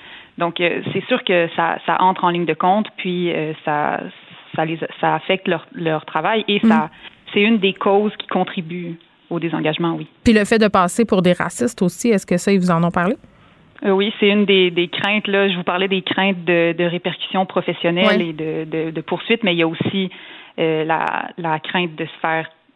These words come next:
Speaker 1: de se faire dire qu'ils sont racistes puis qu'ils font du profilage racial, oui.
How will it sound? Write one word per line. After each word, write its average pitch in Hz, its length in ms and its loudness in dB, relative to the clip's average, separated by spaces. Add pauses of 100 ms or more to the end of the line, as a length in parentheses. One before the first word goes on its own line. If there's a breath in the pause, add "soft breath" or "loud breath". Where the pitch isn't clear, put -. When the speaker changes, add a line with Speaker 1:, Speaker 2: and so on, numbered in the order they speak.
(120)
Speaker 1:
de 170 100 -6
se - 60 -10
faire 170 180 -4
dire 175 260 0
qu'ils 175 300 -4
sont 170 100 -4
racistes 160 540 -4
puis 175 80 -12
qu'ils - 160 -12
font - 120 -6
du 160 120 -10
profilage 160 400 -4
racial, 156 380 -2
oui. 156 160 -10